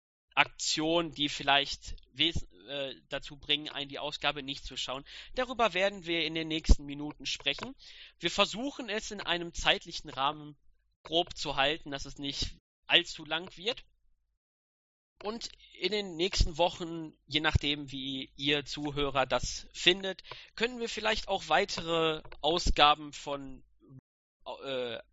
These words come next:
anderen Promotions hinzufügen, wie zum Beispiel Two oh five Live, dass wir mal eine Ausgabe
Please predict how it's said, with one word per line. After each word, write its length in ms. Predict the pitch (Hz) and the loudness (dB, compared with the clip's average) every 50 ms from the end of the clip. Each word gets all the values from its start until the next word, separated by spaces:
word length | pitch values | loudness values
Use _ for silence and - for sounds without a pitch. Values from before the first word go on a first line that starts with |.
| _ - - | _ -2 4
anderen 280 | - 156 170 175 175 | 4 4 4 4 -2
Promotions 580 | - - 151 143 143 139 139 131 - - 131 - | -8 -10 -10 -8 -6 -6 -6 -6 -6 -10 -10 -10
hinzufügen, 640 | - 135 127 123 - 139 135 127 - - 123 127 135 | -10 -10 -8 -8 -8 -8 -8 -10 -12 -12 -12 -10 -8
wie 120 | 165 196 202 | -8 -8 -8
zum 200 | - - 170 151 | -8 -10 -6 0
Beispiel 480 | 139 139 151 156 - - - 147 143 | 4 4 4 4 2 -2 -4 -6 -8
Two 200 | 135 - 175 180 | -6 -2 0 2
oh 100 | 170 156 | 2 2
five 440 | - - 156 143 151 147 139 - - | 2 2 4 4 4 4 2 -2 -2
Live, 340 | 135 131 139 143 147 - - | 0 2 2 2 2 -2 -6
dass 180 | - 127 - | -8 -10 -8
wir 80 | - 127 | -8 -8
mal 300 | 131 131 127 131 127 - | -4 -2 -2 -2 -2 -4
eine 240 | - 127 131 131 113 | -4 -6 -6 -6 -6
Ausgabe 800 | 101 127 131 135 - - - 127 123 127 127 127 127 123 123 | -4 -4 -2 -4 -4 0 2 4 6 6 4 2 0 -4 -4